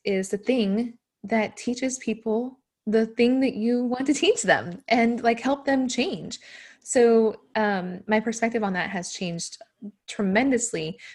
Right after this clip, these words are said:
but because I have that previous experience with live launching, we've been doing that as a business and implemented the, implemented that for over a year. Actually, it's been closer to three years now.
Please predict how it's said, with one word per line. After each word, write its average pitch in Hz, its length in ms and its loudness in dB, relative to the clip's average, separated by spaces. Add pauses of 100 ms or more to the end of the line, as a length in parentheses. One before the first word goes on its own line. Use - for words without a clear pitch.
but 233 120 4
because 269 260 2
I 269 80 2
have 254 260 0
that 202 360 2 (160)
previous 269 340 0
experience 180 480 -4
with 190 180 -6
live 156 240 -6
launching, 262 540 -2
we've 190 160 -2
been 160 160 -4
doing 254 240 0
that 226 160 0
as 196 140 -2
a - 60 -4
business 247 580 0 (400)
and 190 100 -2
implemented 233 480 0
the, - 180 -4
implemented 208 520 -2
that 170 260 -2
for - 140 -6
over 190 220 0
a 170 80 -2
year. 202 640 -4
Actually, 180 320 -8
it's 165 180 -6
been 170 400 -6 (360)
closer 190 400 -4
to 180 160 -10
three 254 300 -2
years 156 240 -2
now. 151 300 -8